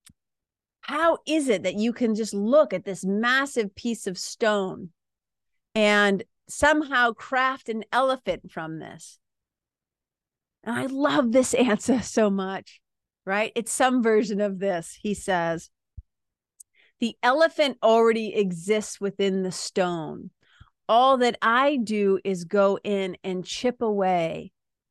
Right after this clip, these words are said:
hammer away, chisel away all that is not elephant. And the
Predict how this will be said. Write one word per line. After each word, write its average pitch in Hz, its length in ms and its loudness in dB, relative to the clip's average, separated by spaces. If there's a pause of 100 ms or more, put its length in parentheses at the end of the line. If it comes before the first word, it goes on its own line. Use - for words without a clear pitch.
(100)
hammer 220 420 0
away, 165 680 -2
chisel 202 720 0 (500)
away 180 680 2 (320)
all 226 380 6
that 196 240 0
is 185 200 0
not 185 300 -6 (160)
elephant. - 720 -8 (680)
And 196 220 0
the 196 100 -4